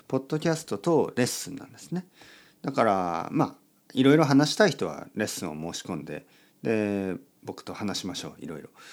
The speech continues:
そして、あの、まあ、ポッドキャストを聞いて嬉しい人は、まあ、どこかにレビューを書いてくれたりとかね。あの、それで十分です。で、僕はたまにレビューをチェックしてますね。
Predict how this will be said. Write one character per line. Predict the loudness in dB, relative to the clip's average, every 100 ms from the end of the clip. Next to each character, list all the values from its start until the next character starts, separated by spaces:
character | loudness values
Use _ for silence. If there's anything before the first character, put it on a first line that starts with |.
| -20 _
そ | -8
し | -4
て、 | 2 4 6 4 2 0 -8 _ _ _ -4
あ | -2
の、 | 0 0 -2 -4 -6 -10 -12 -14 -14 -16 -18 -20 _
ま | 2
あ、 | 2
ポ | 2
ッ |
ド | 2 4
キ |
ャ | 2
ス | 2
ト |
を | -6
聞 | -6
い | -6
て | -2 0 0 -4
嬉 | -6 -4
し | -4
い | -4
人 | -4 2
は、 | 4 2 -2 _ _ _ _
ま | -2 -2
あ、 | -4 -18 _ -6
ど | -4
こ | -4 -8
か | -12
に | -14 -16 -18 _ _ _ _ _ -6
レ | -4
ビ | -2 -4
ュ |
ー | -4
を | -4
書 | -4
い |
て | -6
く | -8
れ | -8
た | -8 -12
り | -14
と | -16
か | -10
ね。 | -8 -10 _ _
あ | -12
の、 | -12 -12 -16
そ | -4 0
れ |
で | 0 0
十 | -2 -4
分 | -4 -8
で | -12
す。 | -20 -20 _ -6
で、 | 0 2 2 2 2 -2 -8 -12 -4
僕 | 0 2
は | 4
た | 4
ま | 6
に | 6
レ | 6
ビ | 6
ュ | 4
ー |
を |
チ | 4 0
ェ |
ッ | 0
ク |
し | -4
て | -4
ま | -4
す | -6
ね。 | -8